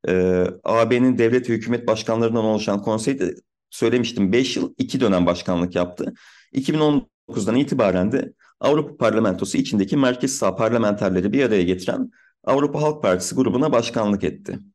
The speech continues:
Birçok, birçok defa hem Polonya'yı hem Macaristan'daki uygulamaları eleştirdi. Hukuk devleti vurgusu yaptı, söz ve vicdan özgürlüğü vurgusu yaptı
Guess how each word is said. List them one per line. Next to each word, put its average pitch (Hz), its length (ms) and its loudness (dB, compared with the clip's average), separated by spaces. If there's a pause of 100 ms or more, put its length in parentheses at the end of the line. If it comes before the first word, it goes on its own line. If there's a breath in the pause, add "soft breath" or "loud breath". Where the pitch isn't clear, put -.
(480 soft breath)
Birçok, 139 360 -6
birçok 143 340 -2
defa 104 360 0
hem 127 200 0
Polonya'yı 117 460 2
hem 113 120 0
Macaristan'daki 113 720 -2
uygulamaları 110 720 0
eleştirdi. 85 680 -2 (280 loud breath)
Hukuk 127 300 -6
devleti 107 320 0
vurgusu 110 380 -2
yaptı, 87 480 -2 (220)
söz 123 320 0
ve 123 80 2
vicdan 117 300 2
özgürlüğü 110 380 0
vurgusu 101 400 -2
yaptı - 560 -2